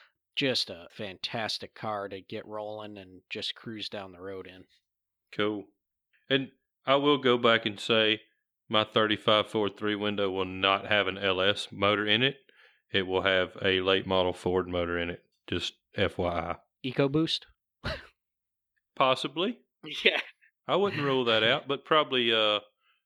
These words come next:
Speaker 2: more like a Turbo Coyote.
Speaker 1: Yeah, yeah, we're, yeah.
Speaker 2: <laughs>
Speaker 1: If we got two fifty.
Speaker 2: <laughs> If I got two hundred fifty K, you know, why not? We'll just, we'll just, we'll eco, we'll EcoBoost this Coyote here with a straight shift.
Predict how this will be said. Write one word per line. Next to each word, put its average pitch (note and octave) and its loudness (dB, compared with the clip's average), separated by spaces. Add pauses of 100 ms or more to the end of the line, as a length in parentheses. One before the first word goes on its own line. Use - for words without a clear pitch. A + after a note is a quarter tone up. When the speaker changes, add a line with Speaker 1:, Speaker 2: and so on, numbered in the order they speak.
(240)
Speaker 2:
more B2+ 0
like A#2+ 4
a G#2+ 2
Turbo G#2+ 0
Coyote. G2+ -2
Speaker 1:
Yeah, D3 0
yeah, C#3+ 0
we're, D3+ 2
yeah. D3 -2 (120)
Speaker 2:
<laughs> C3+ -6 (400)
Speaker 1:
If A3+ -12
we F3+ -10
got C#3 -4
two C3+ -4
fifty. - -12
Speaker 2:
<laughs> - -16 (1000)
If F#3+ 2
I G#3 4
got F#3+ 2
two F3 4
hundred D3+ 0
fifty D3 0
K, C3 0 (460)
you D3+ -2
know, A2 4
why B2 4
not? A#2 4
We'll A#2+ -2
just, A#2 -8
we'll B2+ -4
just, B2+ -2 (400)
we'll D3 2
eco, C3 2 (120)
we'll D3+ 2
EcoBoost C3 2
this B2 0
Coyote C3+ -2
here G2+ -4 (880)
with E3 -2
a D#3+ 2
straight C3 2
shift. - 0